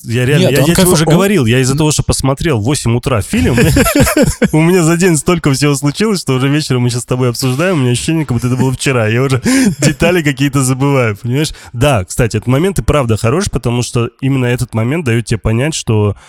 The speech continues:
Speaker 1: эти так называемые зомби, бегуны, там, неважно,
Speaker 2: Бегуны, да.
Speaker 1: что они, ну, как бы шустрые, быстрые,
Speaker 2: Да.
Speaker 1: и, э, заражение пойдёт, э, достаточно, ну,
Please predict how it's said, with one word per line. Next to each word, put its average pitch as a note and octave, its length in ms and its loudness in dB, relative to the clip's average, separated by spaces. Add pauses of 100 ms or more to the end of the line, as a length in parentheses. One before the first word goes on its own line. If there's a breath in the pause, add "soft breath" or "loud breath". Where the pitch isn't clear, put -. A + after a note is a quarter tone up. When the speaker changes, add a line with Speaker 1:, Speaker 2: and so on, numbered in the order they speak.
(380 loud breath)
Speaker 1:
эти A2 640 -2
так - 180 -6
называемые A2 580 -2
зомби, C#3+ 580 -2
бегуны, A2+ 500 0
там, G2+ 180 -2
неважно, A2 420 0
Speaker 2:
Бегуны, A2+ 80 0
да. G#2+ 60 -2
Speaker 1:
что A2+ 360 -4
они, A#2+ 400 -2
ну, A#2+ 160 -4
как G#2 200 -8
бы G#2+ 240 -8
шустрые, G#2 600 -6
быстрые, G#2 560 -4
Speaker 2:
Да. G#2+ 320 -2
Speaker 1:
и, G#2+ 140 -2
э, G#2 800 -6
заражение A2 720 -4
пойдёт, G#2+ 600 -6
э, G#2+ 380 -8
достаточно, G#2+ 640 -6
ну, G#2+ 380 -10